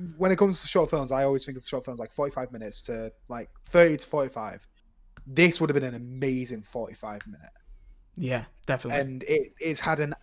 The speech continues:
Speaker 1: hour extra just tagged onto it, and it doesn't need that extra hour. Twenty minutes of that is probably our shots.
Speaker 2: <laughs> Um, yeah, I see, I see what you mean.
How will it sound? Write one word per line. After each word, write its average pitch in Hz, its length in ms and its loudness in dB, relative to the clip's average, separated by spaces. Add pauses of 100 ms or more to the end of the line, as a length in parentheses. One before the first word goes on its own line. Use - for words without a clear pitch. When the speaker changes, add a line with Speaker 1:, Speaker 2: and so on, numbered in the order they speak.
Speaker 1:
hour 156 440 2
extra 123 520 -6
just - 240 -8
tagged 147 380 -4
onto 127 440 -6
it, 87 160 -16 (640)
and 120 400 -10
it 135 180 -8
doesn't 135 280 -2
need 120 220 -8
that 101 160 -10
extra 110 320 -10
hour. 104 240 -12 (380)
Twenty 190 340 6
minutes 170 300 0
of 131 40 -2
that 117 140 -2
is 120 80 -8
probably 127 460 -4
our 151 200 -2
shots. - 720 -10 (300)
Speaker 2:
<laughs> 180 500 0 (1120)
Um, 196 520 8 (120)
yeah, 180 300 10
I 180 100 8
see, 202 120 6
I 202 120 10
see 202 160 4
what 185 120 8
you 151 60 6
mean. 139 280 2